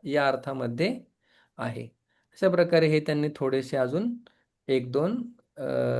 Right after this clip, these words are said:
दिलेले आहेत. जसं निष्ठा किंवा श्रद्धा हे काय? एका अर्थामध्ये आहेत. मग तसंच अजून एक संस्कृत शब्द त्यांनी दिलेला आहे आस्था,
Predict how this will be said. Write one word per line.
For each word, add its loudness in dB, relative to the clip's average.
दिलेले 0
आहेत. -12
जसं 6
निष्ठा 2
किंवा 4
श्रद्धा 4
हे 0
काय? 0
एका 6
अर्थामध्ये 2
आहेत. -2
मग -4
तसंच 4
अजून 6
एक 2
संस्कृत 2
शब्द 0
त्यांनी 0
दिलेला 2
आहे 2
आस्था, 6